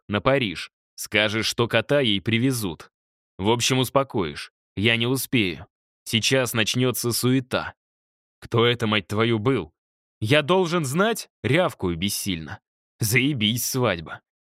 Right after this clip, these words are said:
Всё, что я слышу, прежде чем разворачиваюсь и иду обратно к носу яхты.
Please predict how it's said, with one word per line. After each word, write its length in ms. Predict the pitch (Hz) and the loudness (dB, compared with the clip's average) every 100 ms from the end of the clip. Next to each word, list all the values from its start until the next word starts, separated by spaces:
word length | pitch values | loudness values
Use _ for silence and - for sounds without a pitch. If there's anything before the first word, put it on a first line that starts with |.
| _ | _
Всё, 200 | - 214 | -2 -2
что 180 | 196 185 | 0 0
я 140 | 175 | 0
слышу, 500 | 165 202 220 - 151 | 0 0 0 0 -2
прежде 360 | 131 185 175 156 | 0 0 0 -2
чем 220 | - 151 | 0 0
разворачиваюсь 960 | 139 113 127 160 165 - 117 107 101 - _ _ | 2 2 0 0 -2 -2 -2 -2 -4 -8 _ _
и 120 | 107 127 | 0 2
иду 200 | 180 170 | 4 2
обратно 600 | 123 143 160 165 160 151 | 0 0 0 -2 -4 -4
к 100 | 101 | -2
носу 360 | 87 85 - | -2 -4 -4
яхты. 560 | 107 92 80 - - | -2 0 -2 -4 -18